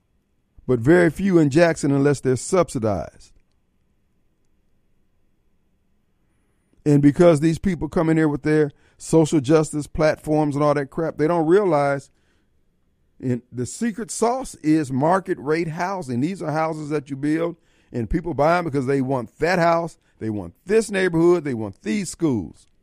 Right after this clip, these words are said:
They got a project they're doing over there on, uh, off, uh,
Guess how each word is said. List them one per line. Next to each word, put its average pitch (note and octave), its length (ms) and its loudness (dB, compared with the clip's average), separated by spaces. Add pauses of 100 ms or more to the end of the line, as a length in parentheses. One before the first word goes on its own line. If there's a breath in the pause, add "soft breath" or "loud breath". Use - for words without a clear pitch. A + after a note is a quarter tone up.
(2000)
They C#3 120 -2
got D3+ 140 2
a C#3+ 40 -4
project D#3+ 440 -2
they're D#3 80 -4
doing D3+ 260 0
over D#3 240 0
there D#3 240 0
on, D3+ 160 0
uh, C#3 140 -2
off, C#3+ 360 -6
uh, B2 280 -4